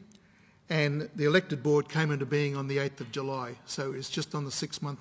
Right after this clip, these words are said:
mark that the elected board has now taken over. I'd like to again repeat, it's an elected board, elected by Aboriginal and Torres Strait Islander people,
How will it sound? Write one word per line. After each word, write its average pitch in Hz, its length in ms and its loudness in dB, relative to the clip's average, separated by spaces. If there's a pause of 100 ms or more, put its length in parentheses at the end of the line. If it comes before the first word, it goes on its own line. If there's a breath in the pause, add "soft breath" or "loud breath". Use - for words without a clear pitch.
mark 135 340 -8 (580 soft breath)
that - 220 -4
the 139 260 -8 (320)
elected 160 440 0
board 139 240 0
has 135 160 -4
now 135 160 -6
taken 135 360 -6
over. 131 280 -8 (1300 soft breath)
I'd 151 80 -2
like 175 200 6
to 160 380 2
again 170 300 4
repeat, 160 420 2 (340)
it's - 160 -2
an 151 80 2
elected 156 400 2
board, 147 300 2 (340)
elected 160 340 0
by 151 240 4
Aboriginal 143 360 -2
and 127 80 -10
Torres 135 180 -2
Strait 131 160 -4
Islander 131 160 -4
people, 127 420 -6